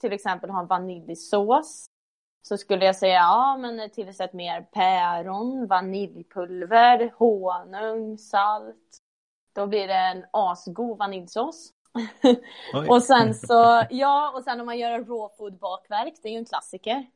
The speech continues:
Speaker 1: Då har jag ett superenkelt recept med, eh, brown, en, ja, en brownie. Där du använder en matberedare. Och så mixar du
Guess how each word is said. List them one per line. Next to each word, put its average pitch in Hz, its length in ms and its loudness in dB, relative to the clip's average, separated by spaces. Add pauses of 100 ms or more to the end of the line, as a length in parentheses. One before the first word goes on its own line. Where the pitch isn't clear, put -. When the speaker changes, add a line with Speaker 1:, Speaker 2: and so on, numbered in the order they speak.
(320)
Speaker 1:
Då 220 140 0
har 233 120 2
jag 196 180 -2
ett 180 100 -12
superenkelt 190 720 -10
recept 220 400 -4
med, 151 680 -2
eh, 147 340 -4 (180)
brown, 185 1000 0
en, 202 180 -4 (140)
ja, 226 300 2
en 285 100 -2
brownie. 202 640 -2 (300)
Där 214 280 0
du 208 100 -6
använder 202 360 -2
en 185 180 -8
matberedare. 180 1400 -4 (300)
Och 202 200 -6
så 196 500 -2
mixar 214 460 -2
du 180 80 -4